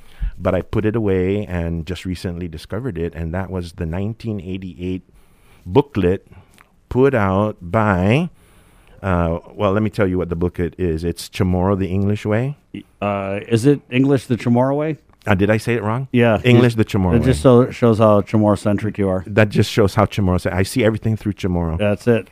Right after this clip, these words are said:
Speaker 2: So it was
Speaker 1: Um,
Speaker 2: English the Chamorro Way, guys. This book, if you're listening to this, uh, and you're around Paulie and I's age, or maybe even a little younger, you know about it.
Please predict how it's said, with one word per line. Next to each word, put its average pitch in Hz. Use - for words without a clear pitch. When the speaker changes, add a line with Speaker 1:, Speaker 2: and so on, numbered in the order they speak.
Speaker 2:
So 123
it 110
was 120
Speaker 1:
Um, 104
Speaker 2:
English 170
the 170
Chamorro 160
Way, 156
guys. 147
This 147
book, 156
if 113
you're 127
listening 143
to 139
this, 139
uh, 110
and 117
you're 117
around 113
Paulie 127
and 123
I's 120
age, 120
or 117
maybe 117
even 113
a 113
little 117
younger, 113
you 117
know 131
about 110
it. 110